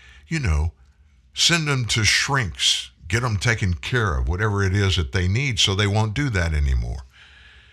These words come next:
Self-governing takes care of that. It's a whole lot easier to do it while they're growing up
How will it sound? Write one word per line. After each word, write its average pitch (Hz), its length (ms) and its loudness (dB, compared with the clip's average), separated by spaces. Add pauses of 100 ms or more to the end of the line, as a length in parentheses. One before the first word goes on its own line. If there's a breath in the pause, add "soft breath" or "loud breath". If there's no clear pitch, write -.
(2750 soft breath)
Self-governing 95 1400 4 (1800)
takes 110 260 2
care 101 280 2
of 85 120 2
that. 117 420 2
It's - 200 -2
a 107 80 4
whole 170 480 0
lot 143 300 4
easier 110 480 2
to - 180 0
do 110 260 2
it 92 140 0
while 107 240 4
they're 98 140 2
growing 95 400 2
up 92 280 0